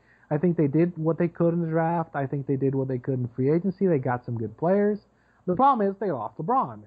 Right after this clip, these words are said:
and, you know, the Miami folks don't wanna hear it now, but, you know, LeBron is the best play-, you know, he's arguably the best player alive, and he's one of the greatest players of all time. And so,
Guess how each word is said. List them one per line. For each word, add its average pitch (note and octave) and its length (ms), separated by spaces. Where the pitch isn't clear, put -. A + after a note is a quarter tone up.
and, D3+ 720
you F#3 80
know, A#2+ 160
the C3+ 80
Miami F#3+ 360
folks F3 300
don't E3 140
wanna D3 200
hear E3 160
it C#3+ 80
now, A3 360
but, D3 260
you D#3 140
know, G3+ 100
LeBron G3+ 560
is B3 140
the A3+ 80
best E3 260
play-, E3 260
you G3+ 100
know, F#3+ 120
he's G3 180
arguably F3+ 800
the E3+ 100
best E3+ 280
player F#3 240
alive, E3+ 360
and E3+ 140
he's F#3 220
one D#3 280
of F3+ 100
the F#3+ 60
greatest D#3 360
players B2+ 300
of C3 100
all C#3+ 160
time. C#3+ 460
And D3 360
so, C#3+ 640